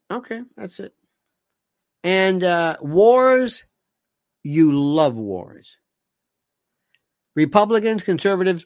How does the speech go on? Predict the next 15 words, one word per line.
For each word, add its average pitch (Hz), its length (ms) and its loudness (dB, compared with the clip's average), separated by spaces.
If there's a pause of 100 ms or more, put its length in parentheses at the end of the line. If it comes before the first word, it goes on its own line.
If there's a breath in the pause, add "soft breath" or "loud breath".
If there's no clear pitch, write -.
(140)
love 143 340 0
war. 208 360 -6 (180)
Any 302 200 4
war 294 300 6
we're 262 300 0
in, 262 180 -4
we 165 240 4
love 139 340 6
it. - 180 -14
We 170 420 6
love 165 720 2
it. 117 100 -14 (920)
Neocons 226 640 -2
over 160 180 -6
here. 110 220 -10